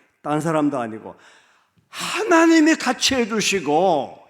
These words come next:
이기게 해주신다고 하는데 왜 못합니까, 우리는? 하나님은 지금도 두 눈 벌겋게 뜨시고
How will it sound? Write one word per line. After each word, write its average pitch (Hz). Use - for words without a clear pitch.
이기게 269
해주신다고 214
하는데 180
왜 156
못합니까, 185
우리는? 117
하나님은 196
지금도 175
두 180
눈 214
벌겋게 180
뜨시고 117